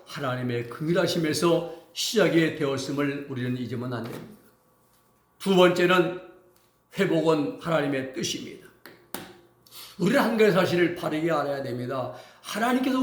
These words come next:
왜 우리를 택하셨는가 하는 근본적인 사실을 바르게 알아야 됩니다. 잘나서 아닙니다.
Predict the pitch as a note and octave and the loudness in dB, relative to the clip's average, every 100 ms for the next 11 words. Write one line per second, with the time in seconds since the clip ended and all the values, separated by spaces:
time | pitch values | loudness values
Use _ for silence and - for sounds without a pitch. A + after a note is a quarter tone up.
0 | A#3 A#3+ B3 B3 B3 B3 B3 - - - | 2 8 10 8 6 2 -2 -4 -12 -8
1 | A3 F#3+ G3+ G3+ G3+ F#3+ - - _ _ | -6 -6 -6 -8 -10 -10 -12 -20 _ _
2 | _ _ - D#4 C#4+ - - - G3 A#3+ | _ _ -2 2 2 0 -8 0 4 4
3 | - C#4 A3+ G#3 G3 E3 E3 D#3 G3 E3 | 4 2 4 4 2 0 0 0 0 0
4 | D#3+ - C#3 D3+ F3 D#3 D3 D#3+ D3+ - | -2 -4 -10 -8 -6 -6 -6 -8 -10 -12
5 | - F3+ D#3+ - _ _ _ _ _ _ | -12 -16 -18 -20 _ _ _ _ _ _
6 | _ _ _ _ _ _ _ - E3+ E3 | _ _ _ _ _ _ _ -4 2 4
7 | E3 D#3+ E3+ E3+ - - C3+ F3+ B3 C4 | 4 2 0 -4 -10 -16 -14 -12 -12 -12
8 | C4+ | -16